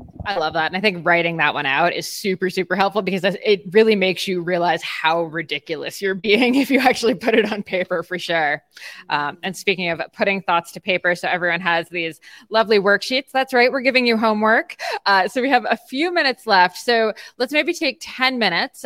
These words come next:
I think, and, uh, whether you want to do this worksheet, um, if you're watching online, uh,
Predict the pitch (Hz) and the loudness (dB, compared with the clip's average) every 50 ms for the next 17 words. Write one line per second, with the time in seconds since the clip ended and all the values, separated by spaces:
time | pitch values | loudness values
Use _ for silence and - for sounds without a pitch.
0 | - - 196 196 190 214 202 208 214 214 - - - 202 202 202 196 196 196 196 | -2 0 0 0 0 0 -2 0 -2 -2 -4 -2 0 0 0 0 0 -2 -4 -8
1 | - - - - - - - - - - 190 185 180 - - 196 214 240 233 240 | -10 -16 -20 -20 -20 -20 -16 -6 0 4 4 4 4 2 0 2 2 4 4 4
2 | 233 233 226 214 214 214 - - - - 240 220 202 202 196 196 - _ _ _ | 2 2 0 -2 -2 -4 -6 -8 -8 -4 -2 0 0 0 0 -4 -4 _ _ _
3 | _ _ - 180 165 - 247 269 285 277 330 - 254 226 240 240 233 233 - - | _ _ -20 -16 -8 -4 -2 -2 0 -2 -4 -6 -2 2 2 2 2 2 -2 -8
4 | - 247 240 277 359 359 - - - - 196 190 185 185 185 175 - 202 - - | -6 -4 -4 -4 -4 -6 -6 -4 -2 0 2 2 2 0 -2 -6 -10 -8 -4 -4
5 | 202 196 185 170 190 190 185 - 208 196 185 180 180 175 175 175 175 180 185 202 | -2 -2 -2 0 2 0 0 0 -2 -4 -4 -4 -4 -4 -2 0 0 2 0 0
6 | 214 175 160 160 160 160 170 | 0 0 0 0 -2 -2 -4